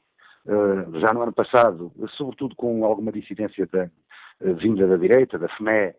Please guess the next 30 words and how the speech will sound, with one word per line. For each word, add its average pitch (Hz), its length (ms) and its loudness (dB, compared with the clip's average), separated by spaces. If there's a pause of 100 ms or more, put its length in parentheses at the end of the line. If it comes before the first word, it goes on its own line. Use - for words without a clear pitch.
(320)
eh, 104 300 -2
e 104 140 -2
agora 101 260 2
com 101 140 -10
uma 101 160 -6
força 101 320 -8
muito 98 280 -12
grande 101 220 2
do 90 100 -14
P 92 120 -8
C - 100 -20
P. - 160 -14
Portanto, 151 300 0
este 185 160 6
era 180 100 6
o 156 60 0
cenário 170 260 2
que - 60 -12
nós 151 160 -4
tínhamos. 107 340 -6 (720)
O 175 120 -4
que 208 140 8
é 175 60 8
que 131 240 4
há 127 360 4
de 98 180 -14
novo, 113 720 -10 (600)
eh, 92 200 -4
neste 92 320 -4
momento? 67 400 -10